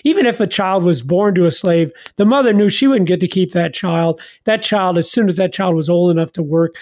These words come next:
that child would be taken away, sold to somebody else. And that's how the Greeks referred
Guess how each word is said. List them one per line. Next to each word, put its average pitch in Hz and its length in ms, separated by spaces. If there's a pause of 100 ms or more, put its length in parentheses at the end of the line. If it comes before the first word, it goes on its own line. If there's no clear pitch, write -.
(160)
that 240 140
child 185 240
would 170 100
be 156 120
taken 170 300
away, 160 200
sold 190 400
to 165 60
somebody 160 460
else. 156 220 (380)
And 185 100
that's 247 260
how 208 120
the 180 140
Greeks 185 460
referred 185 560